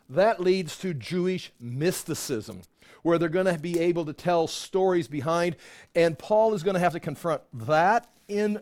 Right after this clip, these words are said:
Ephesus and throughout his ministry. He's gonna have to confront culture, which is not necessarily the issue in the book of Timothy as much as the culture that has come into the church and is now producing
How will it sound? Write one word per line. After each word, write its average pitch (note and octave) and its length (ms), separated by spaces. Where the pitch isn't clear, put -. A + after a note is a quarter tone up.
Ephesus E3+ 480
and D3 280
throughout D#3+ 360
his C3 200
ministry. A#2+ 520
He's E3+ 160
gonna F#3+ 180
have F#3 160
to F3 80
confront D#3+ 460
culture, G3 580
which G3+ 180
is F#3+ 180
not A#3+ 360
necessarily G#3 560
the F3+ 280
issue F3+ 600
in G3+ 180
the G3 80
book D#3 220
of C3 100
Timothy C3+ 540
as D#3 200
much F#3+ 300
as E3 240
the D3 120
culture G3 440
that D3+ 160
has D3+ 100
come E3 320
into G#3 300
the C#3+ 120
church C#3+ 460
and E3 160
is D#3 100
now E3 160
producing D3 600